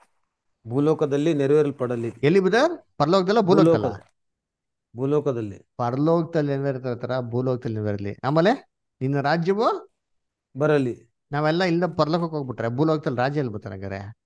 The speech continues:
Speaker 2: ಭೂಲೋಕದಲ್ಲಿ ಯಾರು ಇಲ್ಲ ಅಂದ್ರೆ, ನರಕಕ್ಕೆ ಸ್ವರ್ಗಕ್ಕೆ ಹೋಗ್ಬಿಟ್ರೆ ಬೈಬಲ್ ಹೆಂಗ್ ಗೊತ್ತಾ ಹೇಳ್ತಾರೆ? "ನಿನ್ ರಾಜ್ಯ ಇಲ್ಲಿ ಬರ್ಲಿ, ಭೂಲೋಕಕ್ಕೆ ಬರ್ಲಿ." ಮನುಷ್ಯರು ಇಲ್ಲೇ ಇರ್ತಾರೆ, ಸತ್ಯ ಅಂತ ತಿಳ್ಕೊಂತಾರೆ. ನಿನ್ನ ಚಿತ್ತ, ದೇವ್ರ ಚಿತ್ತ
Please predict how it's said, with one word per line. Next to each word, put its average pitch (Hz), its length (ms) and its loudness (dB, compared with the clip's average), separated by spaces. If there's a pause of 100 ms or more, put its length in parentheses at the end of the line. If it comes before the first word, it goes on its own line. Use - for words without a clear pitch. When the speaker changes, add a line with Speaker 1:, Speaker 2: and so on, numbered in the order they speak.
(160)
Speaker 2:
ಭೂಲೋಕದಲ್ಲಿ 147 400 0
ಯಾರು 139 140 0
ಇಲ್ಲ 113 160 -4
ಅಂದ್ರೆ, 95 380 -12 (720)
ನರಕಕ್ಕೆ 151 360 -2
ಸ್ವರ್ಗಕ್ಕೆ 127 380 0
ಹೋಗ್ಬಿಟ್ರೆ 101 540 -12 (840)
ಬೈಬಲ್ 131 320 -2
ಹೆಂಗ್ 131 120 -4
ಗೊತ್ತಾ 127 140 -6
ಹೇಳ್ತಾರೆ? 107 220 -6
"ನಿನ್ 117 280 -2
ರಾಜ್ಯ 117 360 -2
ಇಲ್ಲಿ 113 200 0
ಬರ್ಲಿ, 107 380 -8
ಭೂಲೋಕಕ್ಕೆ 175 640 6
ಬರ್ಲಿ." 165 560 0 (440)
ಮನುಷ್ಯರು 196 580 4
ಇಲ್ಲೇ 202 460 0
ಇರ್ತಾರೆ, 202 280 -2
ಸತ್ಯ 190 320 -2
ಅಂತ 190 100 -2
ತಿಳ್ಕೊಂತಾರೆ. 180 500 -2
ನಿನ್ನ 226 400 0 (100)
ಚಿತ್ತ, 247 280 -6 (160)
ದೇವ್ರ 240 200 4
ಚಿತ್ತ 233 220 -8